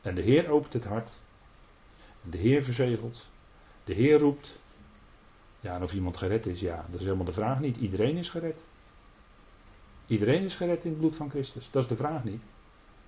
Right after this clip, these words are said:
Maar de vraag is of iemand daar gehoor aan geeft. En als iemand daar gehoor aan geeft, dan is dat Gods werk.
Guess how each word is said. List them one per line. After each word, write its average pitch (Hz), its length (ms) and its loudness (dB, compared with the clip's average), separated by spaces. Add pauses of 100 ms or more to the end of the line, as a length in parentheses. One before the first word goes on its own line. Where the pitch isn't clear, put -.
(360)
Maar 113 100 -4
de 107 60 4
vraag 135 340 4
is 95 200 2
of 113 180 -2
iemand 107 280 2
daar 101 200 2
gehoor 120 340 2
aan 170 120 -6
geeft. 156 380 -6 (420)
En 120 120 2
als 117 160 2
iemand 117 180 6
daar 101 160 2
gehoor 123 260 4
aan 123 100 2
geeft, 95 300 0 (180)
dan 110 120 -4
is 104 100 2
dat 98 100 -4
Gods 139 240 0
werk. 139 340 0